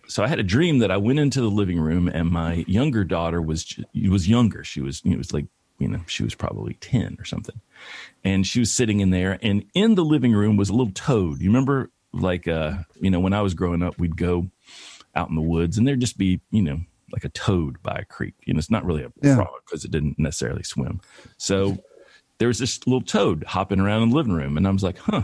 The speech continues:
Speaker 1: that's weird." But she was enjoying being,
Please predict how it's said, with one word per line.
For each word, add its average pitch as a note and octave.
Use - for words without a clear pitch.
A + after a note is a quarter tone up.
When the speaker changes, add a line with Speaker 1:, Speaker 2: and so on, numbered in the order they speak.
Speaker 1:
that's -
weird." A2
But -
she -
was G#2
enjoying F2
being, F2